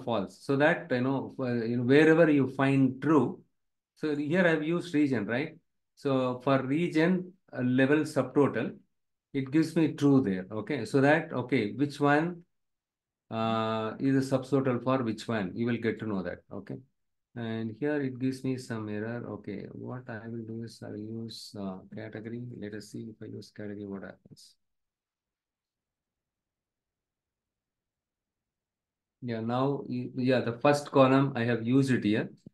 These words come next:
And if I use false, right, the, it gives me overall, uh, total. Okay, I wanted to know the region here, but when I use region, it is throwing an error because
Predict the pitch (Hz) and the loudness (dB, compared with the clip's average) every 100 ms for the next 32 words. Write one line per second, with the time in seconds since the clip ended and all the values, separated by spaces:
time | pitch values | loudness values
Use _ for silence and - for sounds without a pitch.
0 | _ _ _ - 127 143 135 160 160 165 | _ _ _ -6 0 2 4 4 4 2
1 | 165 - 143 143 107 - 117 123 127 120 | -2 0 4 4 4 0 -4 -2 -2 0
2 | 117 113 - _ _ _ _ 131 127 143 | 0 0 -4 _ _ _ _ -6 2 4
3 | 143 160 151 127 135 139 139 135 131 127 | 4 4 6 6 6 6 6 6 2 0
4 | 120 113 107 123 120 117 127 165 - 120 | -2 -2 -2 0 0 0 -2 -2 -4 -4
5 | 117 131 113 120 123 135 156 143 143 131 | -2 -2 -2 -2 -2 -4 -4 -4 -4 -2
6 | 131 135 135 135 135 - _ _ _ - | 0 0 2 0 0 -8 _ _ _ -12
7 | 113 117 135 131 123 104 95 92 101 117 | -4 -2 0 2 2 2 -2 -6 -6 -6
8 | 120 123 127 127 135 135 123 123 123 127 | -4 -4 -4 -2 -4 -4 -4 -2 -2 -4
9 | 117 113 110 - - - 120 110 104 98 | -6 -6 -8 -10 -16 -14 -10 -6 -4 -4
10 | 92 95 98 113 123 117 - | -6 -8 -8 -6 -4 -6 -8